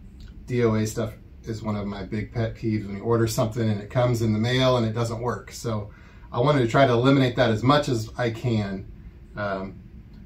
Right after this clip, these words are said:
and, and so that adds a little bit of extra time to put these kits together. So as the stuff comes in,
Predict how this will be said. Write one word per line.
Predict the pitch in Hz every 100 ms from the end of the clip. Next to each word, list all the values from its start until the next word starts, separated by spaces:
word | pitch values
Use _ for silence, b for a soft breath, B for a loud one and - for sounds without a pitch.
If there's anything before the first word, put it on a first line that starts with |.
| -
and, | 143 -
and | 156 151
so | 185
that | 185 185
adds | 165 160 147
a |
little | 147 147
bit | 139
of | 123
extra | 123 113 - 113
time | 123 113 107 95 - - -
to | - 113
put | 110 113
these | 113 110
kits | - 117 110
together. | - 107 104 95
So | 92 120 117
as | 120 110
the | 123 113
stuff | - 139 -
comes | 135 117 110
in, | 120 117 107 -